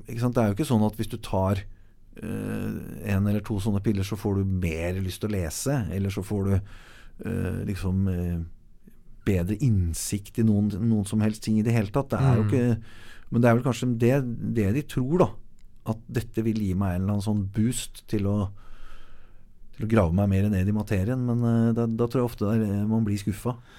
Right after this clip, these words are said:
Speaker 2: Ja, og jeg, jeg, jeg skjønner jo også godt at det er mange som sliter med å henge med. Altså, selvfølgelig, man kan ikke være interessert i alt som er på pensum, ikke sant? Ganske mye av dette her vil jo oppleves som dørgende kjedelig,
Speaker 1: Ja.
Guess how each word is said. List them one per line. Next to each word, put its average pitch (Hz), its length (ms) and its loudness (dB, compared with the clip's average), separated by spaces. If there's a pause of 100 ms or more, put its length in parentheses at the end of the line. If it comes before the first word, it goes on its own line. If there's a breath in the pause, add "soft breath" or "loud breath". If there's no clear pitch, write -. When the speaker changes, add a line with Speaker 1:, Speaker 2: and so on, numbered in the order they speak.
(220 loud breath)
Speaker 2:
Ja, 185 320 8
og 143 80 6
jeg, 131 340 8
jeg, 127 160 4
jeg 131 120 2
skjønner 104 320 2
jo 101 80 4
også 110 220 -2
godt - 280 -2
at 127 140 -2
det 196 100 6
er 113 240 6
mange 113 260 -2
som 117 180 -4
sliter 110 440 -4
med 101 120 0
å 104 100 -2
henge 117 320 -4
med. 113 160 0
Altså, 151 480 2 (720)
selvfølgelig, 135 420 0
man 143 100 0
kan 117 200 0
ikke 139 100 0
være 123 220 2
interessert 107 720 -4
i 120 160 0
alt 95 260 -4
som 117 140 -4
er 92 100 -2
på - 140 -10
pensum, 160 480 0
ikke 135 160 -6
sant? 170 260 -2
Ganske 135 360 -2
mye 147 180 4
av 104 100 0
dette 98 140 -6
her 104 280 -2 (580 soft breath)
vil 107 320 -4
jo 107 480 4
oppleves 98 540 -6
som 104 400 -4 (280)
dørgende 107 540 0
kjedelig, 135 400 2 (160)
Speaker 1:
Ja. 95 220 2